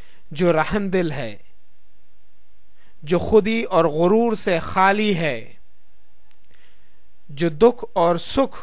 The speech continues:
को यकसां समझता है और कसूर करने वालों को भी बख्शने वाला है,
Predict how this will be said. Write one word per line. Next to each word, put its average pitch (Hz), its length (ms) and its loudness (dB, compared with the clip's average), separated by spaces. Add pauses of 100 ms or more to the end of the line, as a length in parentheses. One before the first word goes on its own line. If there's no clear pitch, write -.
(140)
को 180 340 0
यकसां 196 520 0
समझता 156 640 -2
है 123 280 -6 (1300)
और 170 280 4
कसूर 240 360 4
करने 196 360 0
वालों 185 360 2
को 185 220 -2
भी 175 220 -2
बख्शने 175 520 0
वाला 143 360 2
है, 120 340 -6